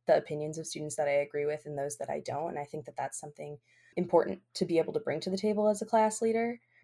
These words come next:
There's that. And I've also been trying to address, um, transparency in S B A, which S B A hasn't always been the most popular among students. Students feel like we haven't been as transparent as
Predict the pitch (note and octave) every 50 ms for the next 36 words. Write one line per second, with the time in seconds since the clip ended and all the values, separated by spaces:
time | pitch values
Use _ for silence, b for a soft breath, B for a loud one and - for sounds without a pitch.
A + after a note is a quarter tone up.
0 | - E3+ - F#3+ F3+ F3+ F3 - - - - F#3+ - - - F3 F3 E3 E3+ -
1 | E3 E3 E3+ - - F3 F#3 - A3 G#3 G#3 G#3 G3 F#3+ E3 E3+ E3+ E3 - -
2 | E3 D#3+ - D3 C#3 C#3+ - - - - - - _ - D#3+ D3+ D3+ D#3+ D#3+ -
3 | - - F3+ F3 F3 - - F#3 F3 E3+ E3 - - - - - - D3+ D3 -
4 | - - - - - - D#3+ D#3+ D#3+ D#3 - - - _ _ _ - - G3+ G3
5 | G3 A3+ G#3+ G#3 G3+ F#3+ F#3 F3 F3 E3+ E3 E3 E3 E3 E3 - E3 E3 E3 D#3+
6 | D#3+ E3 E3 - - - D3 D3 - E3 E3 E3 E3 E3 E3 D#3+ D#3+ D3+ D#3 D#3
7 | - - - C#3+ D3 D#3+ F3 F#3 F#3+ - - - _ - - - E3 D#3 D3 -
8 | - E3 D#3 D3+ D3 D3 D3+ D#3 D#3 D3+ D3+ D3 D3+ C#3+ D3+ D3 D3 D3 D3 -
9 | - D3 D3 D3 - - D#3 D3 D3 D3 D3 - - D3 C#3+ D3 D3 - -